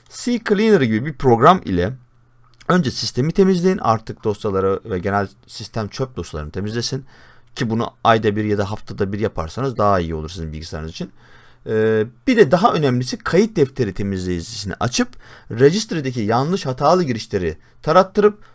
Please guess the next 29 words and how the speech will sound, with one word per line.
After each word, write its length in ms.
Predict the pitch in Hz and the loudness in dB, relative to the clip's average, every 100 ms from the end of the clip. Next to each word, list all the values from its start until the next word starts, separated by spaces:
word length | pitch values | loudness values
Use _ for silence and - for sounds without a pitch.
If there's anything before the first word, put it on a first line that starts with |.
| - | -8
sonra 340 | 214 170 120 | 0 2 6
da, 220 | 156 254 _ _ _ _ - | 4 2 _ _ _ _ -2
e, 340 | 135 131 131 127 | 0 2 2 -2
seçili 540 | - - 156 - 196 | -6 -6 -6 -2 -4
sorunları 520 | 208 156 113 120 233 - _ _ _ _ _ | -2 -2 0 0 -2 -8 _ _ _ _ _
çöz 360 | - 208 175 | 8 10 10
diyoruz. 360 | 123 127 226 - - - - | 6 2 0 -4 -18 -20 -16
Bu, 440 | 156 208 262 - - | -2 2 2 0 -12
e, 500 | - 143 139 139 139 | -2 2 4 4 2
çok 240 | - 220 202 | 4 4 6
daha 140 | 165 | 4
önemli 240 | 135 120 120 | 4 2 -2
bir 60 | |
konu. 300 | 120 165 170 139 | -4 -6 -4 -2
Eğer 180 | 147 | -2
oyunun 400 | 156 143 147 151 | 0 -4 -4 -6
kurulumunda, 680 | 151 143 143 143 143 139 139 | -8 -6 -6 -4 -2 2 2
oyunun 320 | 110 110 123 | 0 -2 -2
yamasının 380 | 120 117 120 131 | -4 -4 -6 -8
kurulumunda, 520 | 127 123 123 120 123 | -6 -6 -4 -2 -2
mod 380 | 117 98 143 196 | 0 2 2 2
kurulumunda 680 | - 156 117 101 92 90 92 | 0 -2 0 -2 -2 -4 -4
bir 60 | 107 | -4
hata 220 | 104 107 | -2 -2
yaşıyorsanız, 520 | 117 101 143 160 - - - - | -4 -6 -8 -10 -12 -20 -20 -4
registry 420 | 107 151 - 156 | -2 -2 -4 -6
kayıtlarında 480 | 127 104 - 104 95 | 0 0 0 -6 -4
hata 340 | 98 107 80 | -4 -2 -4
kayıtlıysa 680 | - 107 123 196 185 - 156 | -2 -4 -4 -4 -6 -2 -4